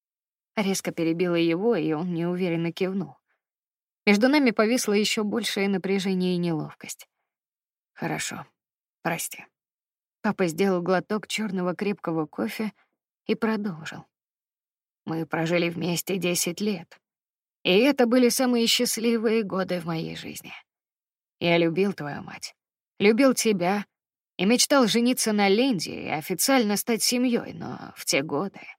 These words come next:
сильно зависел от отца. Ты наверняка знаешь, кем был твой дед». «Он умер?» снова перебила я.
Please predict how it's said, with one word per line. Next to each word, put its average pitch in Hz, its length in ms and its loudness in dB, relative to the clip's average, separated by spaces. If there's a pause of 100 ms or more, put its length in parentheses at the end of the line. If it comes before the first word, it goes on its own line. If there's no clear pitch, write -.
(600)
сильно 240 500 2
зависел 208 480 2
от 175 160 -4
отца. - 360 -8 (880)
Ты - 140 -6
наверняка 165 500 2
знаешь, 185 420 0
кем 156 240 -2
был 151 160 -2
твой 147 260 -2
дед». - 200 -12 (1040)
«Он 214 220 4
умер?» 254 300 -2 (520)
снова 175 360 -2
перебила 165 440 0
я. 185 300 -6